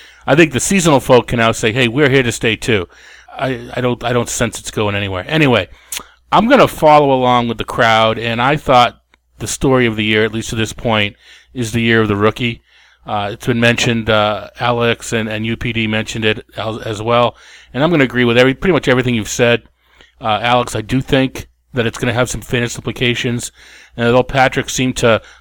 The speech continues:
to poo-poo him a little bit, because I agree with Rob in that this is a very, very, uh, exceptional year, uh, exceptional being the, the exception, although along with, uh, exceptional performance, exceptional year, we're not gonna get this, th-, this group of rookies every single year.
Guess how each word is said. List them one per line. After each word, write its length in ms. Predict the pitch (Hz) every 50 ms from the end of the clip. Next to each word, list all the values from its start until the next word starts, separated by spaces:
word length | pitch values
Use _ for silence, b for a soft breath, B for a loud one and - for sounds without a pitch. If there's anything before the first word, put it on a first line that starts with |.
| - -
to 120 | - 147 131
poo-poo 480 | - - 202 170 151 - - 262 269
him 80 | 233 185
a 40 | 165
little 200 | 160 147 131 120
bit, 320 | 120 151 170 185 185 -
because 260 | 151 123 139 131 123
I 80 | 127 123
agree 300 | 127 120 117 123 147 151
with 120 | 139 123
Rob 440 | 113 117 127 143 170 175 156 135 135
in 80 | 131 127
that 180 | 127 120 117
this 180 | - 135 - -
is 120 | 131 120
a 40 | 117
very, 560 | 107 117 139 139 147 147 143 135 131 117 b b b b b b b b b b b -
very, 580 | 127 135 143 147 147 143 139 135 131 127 127
uh, 200 | 117 120 120 120
exceptional 680 | - 135 - - - - 156 151 - - 151 139 127 123
year, 480 | 123 143 160 151 135 123 120 117 b b b b b b b _ _ _ _
uh, 240 | - 131 123 117 117 - 113 113 113 -
exceptional 540 | - - - - 143 - - - 131 127
being 360 | 120 131 127 120 117 120 123 113
the, 140 | 113 113 117
the 180 | 110 117 113
exception, 520 | 113 - - - 190 175 - - 143 131 120
although 340 | 110 104 113 110 110 113 107
along 300 | 104 110 107 107 107 107
with, 180 | 110 104 101
uh, 140 | 107 101 101 B B B B -
exceptional 400 | 120 - - 135 123 - 127 107
performance, 560 | 101 101 - - 151 165 135 110 117 - - B B B B B B B B B -
exceptional 560 | 117 - - 135 123 - - 127 120 117 113
year, 320 | 123 143 135 127 120 117 b b b b _ _ _ _
we're 320 | 139 131 131 131 131 127 135
not 220 | 143 147 147 -
gonna 160 | - 120 117
get 240 | 113 120 117 117 -
this, 160 | 120 107 -
th-, 320 | - - - - 120 120 123
this 180 | 127 120 -
group 300 | - - 123 120 110 -
of 160 | 120 107 104
rookies 340 | 117 113 - - 123 107 -
every 240 | 127 120 110 113 110
single 320 | - - 120 110 104 104
year. 320 | 98 101 110 110 101 90